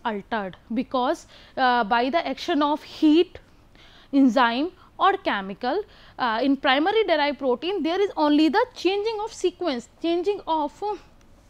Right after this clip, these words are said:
arrangement of atoms are difference, but in secondary derived protein there is size of original protein i-, are altered, and the examples are proteases proteins, peptones and peptides.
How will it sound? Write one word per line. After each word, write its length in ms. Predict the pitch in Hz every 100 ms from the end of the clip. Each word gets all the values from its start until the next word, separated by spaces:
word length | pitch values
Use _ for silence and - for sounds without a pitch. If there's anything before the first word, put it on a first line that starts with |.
| _ _ - - -
arrangement 600 | 262 277 285 330 320 370 349
of 200 | 277 -
atoms 420 | 233 240 214 233 -
are 180 | 226 302 - - - -
difference, 480 | 339 - 277 233 - - -
but 240 | 240 349
in 160 | 440 415
secondary 500 | 320 240 285 302 403
derived 400 | 381 269 233 226
protein 460 | 262 226 262 302 381 - - 220
there 420 | 202 262 294 311
is 320 | 294 285 339 - -
size 540 | - - 330 392 392
of 160 | - -
original 480 | 262 226 208 247 247
protein 440 | 240 240 233 240 240 -
i-, 140 | 254 -
are 280 | 233 220 226 214
altered, 420 | 214 247 370 - - -
and 180 | 233 254
the 40 | 247
examples 640 | 208 240 220 233 294 277
are 140 | 370
proteases 800 | 427 269 233 214 220 240 240 339
proteins, 480 | - 370 370 427 - -
peptones 600 | 254 214 - 302 339 392 -
and 240 | 202 254 - -
peptides. 760 | 285 247 - 165 151 - -